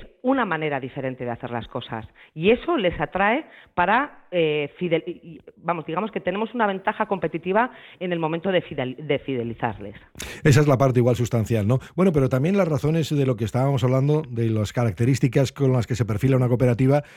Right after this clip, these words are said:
Speaker 2: pues ha hecho que en la última, en los últimos años, pues precisamente el nivel o el número de cooperativas haya sido mayor, ¿no? Proporcionalmente,
Speaker 1: Mm.
Speaker 2: quiero decir.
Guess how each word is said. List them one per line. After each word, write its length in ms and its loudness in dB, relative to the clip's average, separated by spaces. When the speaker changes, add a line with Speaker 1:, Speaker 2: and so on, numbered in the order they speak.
Speaker 2:
pues 160 -4
ha 60 0
hecho 180 0
que 300 0
en 160 -2
la 80 0
última, 400 0
en 80 -2
los 160 -2
últimos 340 2
años, 400 2
pues 160 0
precisamente 800 4
el 320 0
nivel 520 4
o 140 2
el 160 4
número 280 6
de 80 2
cooperativas 480 2
haya 140 4
sido 220 2
mayor, 460 2
¿no? 320 -2
Proporcionalmente, 720 0
Speaker 1:
Mm. 20 -2
Speaker 2:
quiero 200 0
decir. 420 0